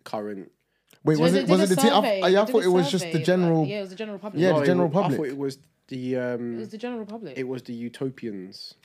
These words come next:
Speaker 2: No, I thought it
Speaker 1: The
Speaker 2: was the general
Speaker 1: team.
Speaker 2: public 'cause they had
Speaker 3: General
Speaker 2: signs
Speaker 3: public.
Speaker 2: up.
Speaker 3: Yeah, it was the general public.
Speaker 2: And they were booing him because he's the one that's saying,
Speaker 3: That's when he started
Speaker 2: "Don't kill
Speaker 3: talking
Speaker 2: people."
Speaker 3: at the press
Speaker 2: Yeah.
Speaker 3: conference thingy majiggy.
Speaker 2: But for me, that's like, the people that you are protecting
Speaker 3: <laughs>
Speaker 2: are telling you to kill the people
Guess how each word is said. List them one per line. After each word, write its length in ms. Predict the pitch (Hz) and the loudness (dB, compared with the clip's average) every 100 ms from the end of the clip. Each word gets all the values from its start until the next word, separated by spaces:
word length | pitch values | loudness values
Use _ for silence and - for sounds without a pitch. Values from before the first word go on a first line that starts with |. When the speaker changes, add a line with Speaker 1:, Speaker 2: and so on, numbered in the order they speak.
| - | -4
Speaker 2:
No, 220 | 135 151 | 0 2
I 100 | 151 | 2
thought 140 | 175 180 | 2 2
it 40 | |
Speaker 1:
The 60 | 156 | 2
Speaker 2:
was 120 | 135 | 0
the 80 | 135 | 0
general 260 | 156 123 | 2 2
Speaker 1:
team. 60 | 113 | 2
Speaker 2:
public 300 | 185 143 - | 0 0 -4
'cause 160 | 143 127 | -4 0
they 120 | 180 | 2
had 120 | 156 | 2
Speaker 3:
General 140 | 196 | 0
Speaker 2:
signs 360 | 180 175 165 139 | 0 2 2 0
Speaker 3:
public. 140 | 127 | 0
Speaker 2:
up. 40 | 202 | 2
Speaker 3:
Yeah, 120 | 208 | 0
it 20 | |
was 100 | 196 | -2
the 40 | 185 | -6
general 240 | 220 202 | -8 -8
public. 200 | 190 190 | -8 -2
Speaker 2:
And 140 | 147 147 | 2 4
they 80 | |
were 160 | 165 147 | 4 2
booing 380 | 110 165 170 156 | 4 4 4 4
him 320 | 143 139 120 | 2 2 0
because 380 | 98 143 139 110 | -2 0 0 0
he's 360 | 123 147 160 | -2 0 0
the 100 | 135 | 0
one 280 | 131 151 139 | 0 0 0
that's 160 | 123 120 | -2 -2
saying, 380 | 143 127 123 117 | 0 0 0 -4
Speaker 3:
That's 140 | 156 | -6
when 80 | 254 | -6
he 60 | 240 | -4
started 180 | 226 202 | -2 0
Speaker 2:
"Don't 180 | 131 | 0
kill 140 | - 147 | 0 0
Speaker 3:
talking 140 | - | 0
Speaker 2:
people." 200 | 107 92 | -4 -6
Speaker 3:
at 60 | - | -12
the 60 | - | -6
press 140 | - | 0
Speaker 2:
Yeah. 160 | 151 117 | 2 0
Speaker 3:
conference 340 | - 185 - | -4 -12 -12
thingy 320 | 190 190 185 | -12 -10 -10
majiggy. 400 | 175 180 175 180 | -10 -12 -12 -2
Speaker 2:
But 320 | 180 143 - | 0 0 -6
for 100 | - | -2
me, 200 | 165 214 190 | 2 4 4
that's 200 | 196 190 | 2 2
like, 300 | 180 165 156 | 2 2 -2
the 80 | |
people 280 | 156 233 226 | 0 0 2
that 100 | 143 | 0
you 180 | 160 165 | 2 2
are 80 | 143 | 0
protecting 1160 | - 131 - - 185 - - 98 95 151 214 170 | -2 -6 -4 -2 -2 -2 -6 -6 -6 -6 -6 -6
Speaker 3:
<laughs> 100 | - | -6
Speaker 2:
are 100 | 139 | -4
telling 340 | 143 185 165 151 | 0 2 2 0
you 120 | 147 | -2
to 200 | - 170 | -2 -4
kill 280 | 147 185 185 | 0 2 2
the 60 | 165 | 2
people 560 | 151 143 - 110 104 | 0 -2 -2 -4 -6